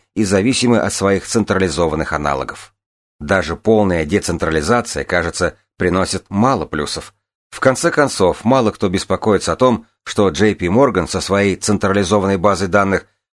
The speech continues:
способен терять данные о своих клиентах или красть деньги с их счетов.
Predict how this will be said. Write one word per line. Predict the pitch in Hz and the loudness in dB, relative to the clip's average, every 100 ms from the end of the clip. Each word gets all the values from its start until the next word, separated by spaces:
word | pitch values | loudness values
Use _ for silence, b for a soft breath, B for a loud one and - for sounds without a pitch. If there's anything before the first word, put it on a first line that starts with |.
| - | -10
способен | - - 110 131 107 | -6 -2 0 0 0
терять | 101 107 104 - | 2 2 0 -2
данные | 82 107 92 80 | 0 0 0 -2
о | |
своих | - 90 85 | -2 -2 -2
клиентах | 85 101 131 117 - _ _ | -2 0 2 0 -2 _ _
или | - 127 | -2 0
красть | 127 - 87 - 76 | 2 2 0 -2 -4
деньги | 92 98 85 | -2 0 -2
с | - | -4
их | - | -4
счетов. | - 90 - - | -6 -4 -6 -8